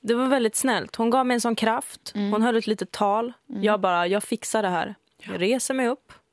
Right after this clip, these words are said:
Speaker 1: klär på mig. Vet inte om jag tvättar ansiktet. Gick ut.
Speaker 2: Mm.
Speaker 1: Kommer till systemet. Har mina grejer. Går fram till kassan. Och jag är, du vet,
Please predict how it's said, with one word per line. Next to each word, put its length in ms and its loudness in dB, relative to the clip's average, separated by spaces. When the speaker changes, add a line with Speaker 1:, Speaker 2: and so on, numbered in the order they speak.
Speaker 1:
klär 140 -4
på 220 0
mig. 220 -2
Vet 180 2
inte 160 4
om 60 2
jag 100 2
tvättar 220 0
ansiktet. 640 -4
Gick 340 0
ut. 480 -2
Speaker 2:
Mm. 220 0
Speaker 1:
Kommer 420 2
till 340 0
systemet. 840 -2
Har 320 2
mina 280 2
grejer. 560 -2
Går 120 -2
fram 260 2
till 120 -2
kassan. 520 -2
Och 100 4
jag 280 4
är, 40 2
du 120 0
vet, 280 0